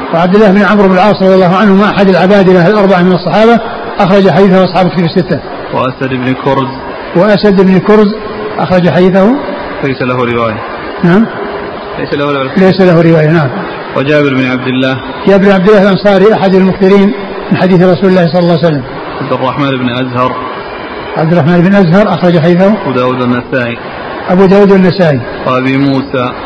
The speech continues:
Speaker 1: وأبو موسى الأشعري عبد الله بن قيس رضي الله تعالى عنه أخرج حديثه أصحاب الكتب الستة.
Speaker 2: قال: "حدثنا سفيان بن وكيع قال:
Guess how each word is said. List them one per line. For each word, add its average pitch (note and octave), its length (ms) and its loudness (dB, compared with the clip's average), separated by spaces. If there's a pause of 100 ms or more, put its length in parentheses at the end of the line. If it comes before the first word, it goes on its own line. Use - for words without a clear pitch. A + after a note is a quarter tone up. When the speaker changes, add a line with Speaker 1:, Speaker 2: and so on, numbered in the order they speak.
(160)
Speaker 1:
وأبو F3+ 220 4
موسى A3 260 4
الأشعري F#3+ 400 2
عبد F3+ 160 2
الله G#3 120 4
بن F#3 160 4
قيس G3 260 2 (680)
رضي F3+ 140 0
الله G3 180 4
تعالى F#3 460 0 (380)
عنه G3 220 2 (160)
أخرج F#3+ 320 2
حديثه F#3 340 2
أصحاب F3+ 240 0
الكتب D#3+ 160 0
الستة. D#3 360 -4 (720)
Speaker 2:
قال: D3+ 200 0
"حدثنا D3+ 500 0
سفيان D3+ 360 -2
بن D3 180 0
وكيع C#3+ 640 0
قال: D3 200 0